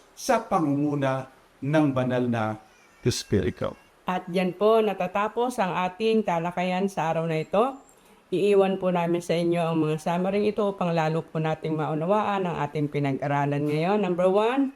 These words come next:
Speaker 2: anumang tradisyon ng tao, gaano man kaganda, ay di dapat ipagpalit sa kautusan ng Diyos. Pangalawa, anumang nasa puso ng tao ay lumalabas sa bibig ng tao, kaya't hing-, hilingin natin sa Diyos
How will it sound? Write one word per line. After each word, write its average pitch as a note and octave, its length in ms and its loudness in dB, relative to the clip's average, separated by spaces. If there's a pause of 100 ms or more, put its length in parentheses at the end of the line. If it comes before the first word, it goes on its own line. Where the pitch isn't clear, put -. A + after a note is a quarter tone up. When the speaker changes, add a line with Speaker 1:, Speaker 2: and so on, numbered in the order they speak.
(520)
Speaker 2:
anumang C4+ 400 0
tradisyon B3+ 560 -2
ng A#3 200 0
tao, G3+ 360 0
gaano F#3 320 0
man G3 160 2
kaganda, F3 560 0
ay D#3+ 160 -2
di D#3 240 -6
dapat F3 440 0
ipagpalit D#3 600 -2
sa E3 80 0
kautusan D3+ 480 -2
ng C#3+ 160 2
Diyos. - 480 -6 (440)
Pangalawa, F3+ 560 2
anumang F#3 400 0
nasa E3+ 320 -2
puso F#3 400 -4
ng A3 240 0
tao E3+ 320 2
ay E3+ 120 0
lumalabas E3 600 0
sa D#3+ 80 0
bibig D#3+ 320 -2
ng G#3+ 160 2
tao, D#3 480 0 (400)
kaya't A3+ 160 0
hing-, C4 240 2
hilingin B3 480 0
natin A3 320 0
sa G#3+ 160 0
Diyos F3 240 0